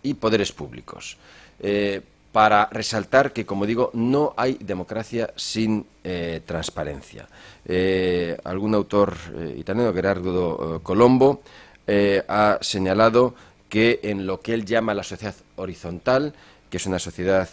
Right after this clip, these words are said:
eh, basada en, eh, la dignidad de la persona, en la igualdad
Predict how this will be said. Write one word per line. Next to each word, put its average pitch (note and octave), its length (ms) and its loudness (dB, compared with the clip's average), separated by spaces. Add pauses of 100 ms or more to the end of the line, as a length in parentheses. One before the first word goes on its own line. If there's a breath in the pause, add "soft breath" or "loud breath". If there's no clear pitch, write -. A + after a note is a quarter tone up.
eh, E2+ 300 -4
basada E2 580 -6
en, D#2+ 460 -10
eh, B1+ 360 -12
la E2 120 -6
dignidad E2 280 -4
de D#2+ 60 -4
la D#2+ 80 -6
persona, C3 640 2
en F2+ 260 -6
la E2 100 -6
igualdad E2 680 -2